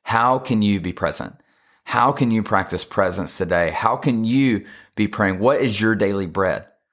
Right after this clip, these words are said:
What's the thing that God needs to feed your soul? And, man, ask him for it and give him the opportunity to give it to you. Let me pray for you. God, thank you for today. Lord, thank you so, so much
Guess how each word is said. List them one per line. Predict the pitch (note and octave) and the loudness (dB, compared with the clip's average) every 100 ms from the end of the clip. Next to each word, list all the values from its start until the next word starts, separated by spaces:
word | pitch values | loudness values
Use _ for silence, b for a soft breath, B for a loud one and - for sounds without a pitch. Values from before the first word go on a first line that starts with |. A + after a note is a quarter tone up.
| _ _ - | _ _ -12
What's | - - - | -4 -2 0
the | D3 | 0
thing | C3 B2+ A#2 | 0 0 0
that | G#2 G#2 | 0 0
God | G#2+ A2 A2 | 2 2 2
needs | G#2 G2+ F2+ | 0 -2 -4
to | - | -8
feed | F#2+ - A2 G#2 F#2 | -8 -2 2 2 0
your | F#2 F2 | -2 -2
soul? | - F2 D#2 - _ b b b b b _ | 0 0 0 -6 _ b b b b b _
And, | G#2 G2 F2 - | -6 -6 -6 -6
man, | G#2 G2+ | -6 -6
ask | - B2+ - | -6 -4 -2
him | G#2 | -2
for | - F2 F2+ | -2 -4 -4
it | |
and | G2+ G#2 | -6 -2
give | A#2 C3+ | 0 0
him | C#3 A#2+ | 2 0
the | A2+ | 2
opportunity | F#2 G2 F#2 F#2+ F2 E2 E2 - | 0 0 -2 -2 -2 -4 -6 -8
to | F#2 | -2
give | F#2+ E2+ | -2 -2
it | E2 | -4
to | F2 | -6
you. | E2 - b b b b | -10 -16 b b b b
Let | A2+ | 0
me | A2 | 0
pray | G#2 | 0
for | G2 F#2+ | -2 -2
you. | F2+ | 0
God, | A2 A2 | 0 2
thank | D3+ | 0
you | E3 | 0
for | A#2+ | 0
today. | G#2 G2+ G#2 | 2 2 2
Lord, | A2 G#2+ | 0 0
thank | D3 | -2
you | C3+ | -2
so, | - - C3+ C3 | -2 2 2 2
so | C3+ A#2 | 2 2
much | G#2+ G2+ F#2 - | 2 2 0 -6